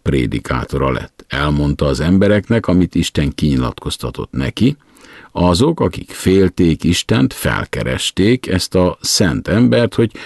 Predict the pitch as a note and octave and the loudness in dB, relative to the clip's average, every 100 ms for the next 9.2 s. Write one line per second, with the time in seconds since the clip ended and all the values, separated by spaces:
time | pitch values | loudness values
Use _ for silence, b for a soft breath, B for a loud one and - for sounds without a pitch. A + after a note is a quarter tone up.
0 | B - G#3 C3 C#2+ - - E2+ B2 B2 | B -2 2 2 0 -4 -2 2 2 2
1 | A2 F#2+ - - - C#2+ A2+ G#2+ E2 - | 2 2 0 -4 -2 -2 -2 -6 -8 -2
2 | D#2+ D#2 F2 E2+ E2 D2 - - B B | 0 2 4 4 4 0 -6 -16 B B
3 | B B - G3 B2 B1+ D#2+ - E2+ D#2+ | B B 2 2 2 2 0 2 2 2
4 | D2 A1 G1+ - D#2 - - F2 - D#2+ | 0 -2 -4 -6 -8 -10 -4 -2 0 2
5 | F2 E2+ E2+ E2+ - D2 - - F#2 F2+ | 2 4 4 2 2 -2 0 0 2 2
6 | E2 - C2+ B1 C3 - D#2 - - D#3+ | -2 -2 -4 0 0 0 0 2 2 2
7 | D#3+ C#3 - C3+ C3+ C#3+ G#2 - - - | 2 -2 2 2 2 0 -4 -6 -4 -2
8 | C#2 C2+ - C2+ C#2+ - - - B1+ G1+ | -2 -4 -4 -2 -2 0 -2 0 -2 -4
9 | G1+ | -8